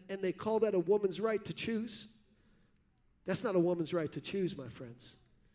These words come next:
There's something preposterous about that. And so he said, "Burn her, burn her, burn her." There should be something that goes on inside saying, "What kind of evil is this? Burn her?"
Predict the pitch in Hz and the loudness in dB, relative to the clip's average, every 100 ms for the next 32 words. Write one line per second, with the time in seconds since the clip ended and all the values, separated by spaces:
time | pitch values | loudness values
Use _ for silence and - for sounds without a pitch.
0 | _ - - 233 220 180 - - - _ | _ -8 -4 -4 2 0 0 -16 -20 _
1 | 196 - - 202 196 - 196 143 180 170 | -2 0 -4 -6 -6 -2 -2 0 -2 -4
2 | 170 160 - 170 135 - - - _ _ | -6 -8 -6 -8 -10 -18 -20 -20 _ _
3 | - - - 262 214 - 339 320 - 370 | -20 -4 6 8 6 6 8 8 10 12
4 | 415 466 415 294 - 415 453 440 339 453 | 12 12 12 12 12 12 12 12 12 12
5 | 453 359 - - - 427 370 359 359 - | 12 12 8 6 10 12 10 12 12 12
6 | 370 415 - 330 330 262 302 262 339 370 | 8 8 6 8 8 10 12 12 12 12
7 | 339 285 330 - 320 - - - 427 - | 10 10 8 10 8 6 0 8 10 12
8 | 381 302 330 370 403 330 339 311 233 - | 10 8 10 12 12 12 12 12 12 12
9 | 381 285 - - - - 359 392 440 453 | 12 10 6 -8 6 10 12 12 12 12
10 | 453 330 | 12 10